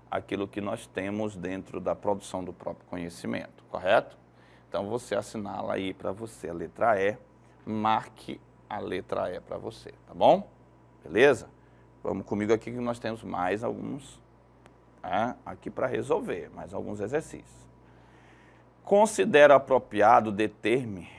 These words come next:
algum tempo na contemplação deste Deus todo perfeito, ponderar totalmente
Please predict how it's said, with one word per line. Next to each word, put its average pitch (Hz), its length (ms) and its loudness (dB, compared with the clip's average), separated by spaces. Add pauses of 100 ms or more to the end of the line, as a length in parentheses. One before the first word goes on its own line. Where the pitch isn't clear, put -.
(140)
algum 104 320 0
tempo 107 380 -6
na 101 140 -2
contemplação 104 760 -4
deste 95 300 -6
Deus 104 300 -4
todo 101 240 -6
perfeito, - 680 -4 (680)
ponderar 104 600 4
totalmente 104 880 0